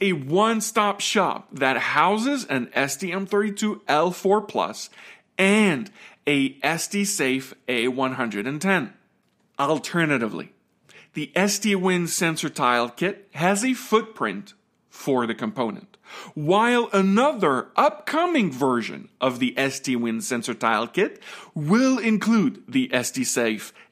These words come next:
A one hundred and ten out of the box. Hence, teams have multiple avenues that can vastly optimize their path to provisioning. As a result,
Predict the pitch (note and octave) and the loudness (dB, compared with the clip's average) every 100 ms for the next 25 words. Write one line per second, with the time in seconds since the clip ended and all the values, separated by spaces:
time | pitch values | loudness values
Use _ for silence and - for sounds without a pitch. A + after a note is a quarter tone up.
0 | - C3 A#2+ A#2+ A#2 A#2 A2 A2 A#2 F3 | 2 2 2 -2 -2 -2 -2 -4 -2 2
1 | F3+ F#3 - _ - C3 B2+ A#2 A#2 G#2+ | 2 0 -8 _ -2 2 2 0 -2 -2
2 | G2 - - - _ _ _ - - - | -4 -8 -20 -20 _ _ _ -20 -20 -20
3 | - - - D3 A2 G2 - - _ _ | -20 -20 -4 -2 -2 -6 -14 -18 _ _
4 | - - F3+ F3+ F3 C3 C3 A2+ B2 B2+ | -8 -2 0 2 0 -2 -2 -2 -4 -4
5 | C3+ D#3 D3 C#3 C3 A#2+ B2 C3 D3+ F#3+ | 2 2 2 -2 -4 -2 0 2 2 0
6 | A#3+ B3 - - - - D#3+ D#3 - D3+ | -2 -6 -14 -20 -16 0 2 2 -2 -4
7 | C#3+ A#2 A2+ A2 C3+ C#3+ C#3+ C3 - - | -4 -8 -12 -2 2 4 2 0 -6 -8
8 | G#2+ - A#2 B2 C3+ A#2+ A2+ A2 G2+ C3 | -14 -6 -6 -4 -4 -2 -2 -4 -4 -2
9 | B2+ - E3 C3 F2+ - _ _ _ _ | -2 -2 0 0 -2 -16 _ _ _ _
10 | - C3 - B2+ A2 A2+ G#2 - - _ | -6 -6 -4 -8 -4 -6 -6 -12 -20 _
11 | _ _ _ _ - - - - C#3 C#3+ | _ _ _ _ -20 -20 -20 -6 -2 0
12 | D3+ D3 - - A#2 A2+ A2+ G#2 A2 B2 | 0 -2 -8 -6 -4 -2 -4 -2 -4 -4
13 | - | -14